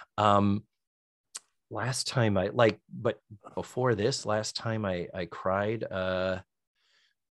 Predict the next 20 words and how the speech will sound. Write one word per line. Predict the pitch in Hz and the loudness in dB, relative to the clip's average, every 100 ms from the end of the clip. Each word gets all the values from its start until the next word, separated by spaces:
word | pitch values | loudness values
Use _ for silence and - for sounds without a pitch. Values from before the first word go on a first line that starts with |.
| - | -16
uh, | 73 78 - 87 87 107 117 117 - - _ _ - | -12 -10 -10 -10 -10 -10 -10 -10 -12 -20 _ _ -6
I, | 98 95 98 - - | -4 -2 -4 -4 6
oh, | 208 196 165 80 - _ _ _ _ _ - | 10 12 10 6 -6 _ _ _ _ _ -4
have | - 135 | 2 2
you | 135 151 | 4 4
watched | 107 101 82 - - - - _ _ _ _ | 8 6 6 -2 -6 -6 -14 _ _ _ _
the | 110 117 104 101 - _ - | 2 4 4 0 -6 _ -4
most | 113 113 117 127 - - 117 | 2 6 6 4 -4 -8 -8
beautiful | 110 113 127 - 156 | -2 0 2 2 2
train | - - 117 110 | 0 2 4 4
wreck | 107 104 113 - _ _ _ _ - | 4 4 2 -10 _ _ _ _ 0
ever | 113 98 90 69 62 _ _ _ _ _ _ - | 2 4 2 -2 -2 _ _ _ _ _ _ -2
on | 107 104 | 2 4
Netflix? | 107 113 - 117 - - - _ _ _ _ - | 4 2 2 0 0 -4 -6 _ _ _ _ -8
The, | 120 117 110 - _ _ 110 | 0 2 2 -4 _ _ 0
uh, | 101 98 | 2 2
Princess | - 117 104 117 107 | 0 -2 2 2 2
Di | - 98 101 | 2 2 2
musical, | 104 107 - 117 117 123 123 | 2 0 0 2 2 0 -2
Diana? | 98 92 95 98 107 | -2 0 0 2 0